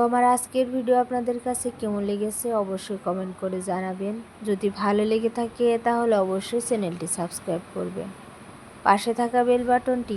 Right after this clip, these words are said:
অবশ্যই on করে দিবেন, তাতে করে আমি ভিডিও ছাড়ার সাথে সাথে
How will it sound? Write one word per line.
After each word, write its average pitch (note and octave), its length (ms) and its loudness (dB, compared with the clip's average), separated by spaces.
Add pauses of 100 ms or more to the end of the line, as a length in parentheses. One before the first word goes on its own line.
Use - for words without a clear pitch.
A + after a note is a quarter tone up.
(100)
অবশ্যই F#3+ 440 0
on A3 120 0
করে A3+ 260 0
দিবেন, A3+ 340 0 (100)
তাতে G3+ 320 -2
করে A3+ 320 0 (160)
আমি A3+ 220 0
ভিডিও A3+ 340 2
ছাড়ার A3+ 380 -2
সাথে A3+ 260 0
সাথে A#3 400 -4